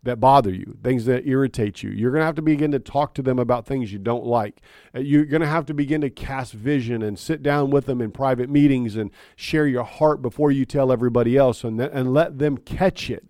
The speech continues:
And you're gonna have to do this more than one time. You can't just tell somebody one time and expect them to catch it. You gotta think about those seventy-two elders or seventy elders that were with Moses.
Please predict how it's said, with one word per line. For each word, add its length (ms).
And 160
you're 80
gonna 140
have 80
to 100
do 140
this 180
more 220
than 120
one 200
time. 340
You 120
can't 320
just 240
tell 200
somebody 400
one 240
time 240
and 100
expect 640
them 160
to 80
catch 440
it. 220
You 140
gotta 180
think 280
about 240
those 180
seventy-two 720
elders 380
or 80
seventy 400
elders 280
that 120
were 180
with 160
Moses. 460